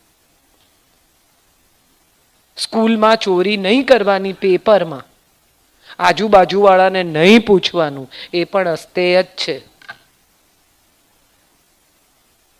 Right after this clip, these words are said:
માત્ર ચોરી નહીં કરવી એટલે કોકને ઘેરથી વસ્તુ ઉઠાવવી? ના. પેપરમાં પણ ચોરી ન કરવી, જીવનમાં પણ ચોરી ન કરવી, શબ્દોમાં પણ ચોરી ન કરવી,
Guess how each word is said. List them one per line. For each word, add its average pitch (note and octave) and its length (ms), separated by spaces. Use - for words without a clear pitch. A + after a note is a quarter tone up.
માત્ર F#3 460
ચોરી F3+ 440
નહીં G#3+ 240
કરવી G#3+ 300
એટલે G#3+ 240
કોકને G3+ 400
ઘેરથી F#3 340
વસ્તુ F3 400
ઉઠાવવી? A#3+ 580
ના. E3+ 440
પેપરમાં A3+ 640
પણ D4 240
ચોરી C#4+ 400
ન A#3+ 160
કરવી, F3+ 460
જીવનમાં C4 600
પણ C#4 300
ચોરી C#4 360
ન B3+ 160
કરવી, G#3+ 380
શબ્દોમાં A3+ 760
પણ E4+ 240
ચોરી C#4 340
ન C4 160
કરવી, A#3 420